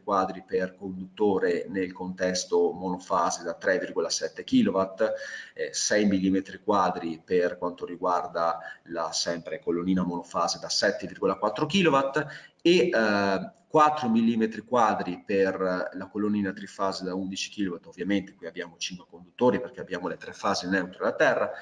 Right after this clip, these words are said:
e sei millimetri quadri per la ventidue kilowatt. Installazione e messa in servizio.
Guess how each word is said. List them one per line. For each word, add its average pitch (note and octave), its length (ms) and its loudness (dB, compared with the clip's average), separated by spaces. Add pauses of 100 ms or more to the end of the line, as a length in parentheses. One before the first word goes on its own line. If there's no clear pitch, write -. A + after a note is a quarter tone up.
(200)
e G2+ 140 -6
sei A#2+ 260 2
millimetri G2 460 0
quadri F2+ 480 -4
per F2 540 0
la E2 380 -4
ventidue F#2+ 760 -2
kilowatt. - 640 -4 (880)
Installazione C3+ 640 4
e D3+ 40 4
messa C3+ 260 4
in A#2+ 40 4
servizio. F2 680 -2